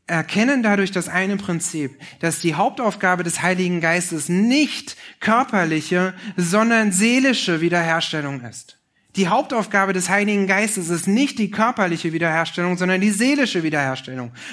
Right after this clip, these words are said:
Und das ist ganz wichtig zu erkennen. Und die Frage, die natürlich jetzt den einen oder anderen noch im Kopf schwirrt, ist, kann es denn sein, dass der Heilige Geist trotzdem noch heilt heute? Und die Antwort ist ja, das kann sein.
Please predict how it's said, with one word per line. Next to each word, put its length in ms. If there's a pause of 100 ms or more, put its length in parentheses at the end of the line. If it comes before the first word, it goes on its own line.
Und 60
das 120
ist 140
ganz 260
wichtig 300
zu 80
erkennen. 560 (320)
Und 160
die 80
Frage, 440
die 220
natürlich 580
jetzt 300
den 220
einen 180
oder 240
anderen 300
noch 160
im 120
Kopf 320
schwirrt, 320
ist, 200
kann 180
es 160
denn 180
sein, 200
dass 140
der 100
Heilige 320
Geist 400
trotzdem 480
noch 220
heilt 320
heute? 420 (840)
Und 100
die 80
Antwort 320
ist 160
ja, 400
das 220
kann 320
sein. 420